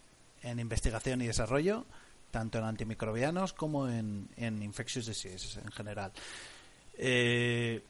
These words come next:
ante todo, pedir disculpas por adelantado por los errores que haya podido cometer en inglés, que seguro que han sido muchos. Pero bueno, espero que lo disfrutéis y espero que podamos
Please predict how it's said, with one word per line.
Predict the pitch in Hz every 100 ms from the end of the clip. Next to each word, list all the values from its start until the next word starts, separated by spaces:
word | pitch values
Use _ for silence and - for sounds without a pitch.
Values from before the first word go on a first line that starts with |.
| - -
ante | 131 120 120
todo, | 135 143 139
pedir | 135 131
disculpas | 123 - 156 151 123 123 113 110 104 -
por | - 113
adelantado | 113 104 107 117 117
por | 104 107 104 101 101 - - - - - -
los | 123 113 110 104
errores | 110 110 123 113 -
que | 110
haya | 104
podido | 107 107
cometer | 104 104 107 104
en | 101
inglés, | 104 131 180
que | - 98
seguro | 101 101 98
que |
han | 98
sido | - 101
muchos. | 101 - - 196 208 - - - - - - - - -
Pero | 117
bueno, | 113 123 98
espero | 101 - 131 131
que | 135 120 113
lo | 113
disfrutéis | 104 120 127 175 202 196
y |
espero | 156 - 156
que | 156
podamos | 147 143 139 127 123 110 104 98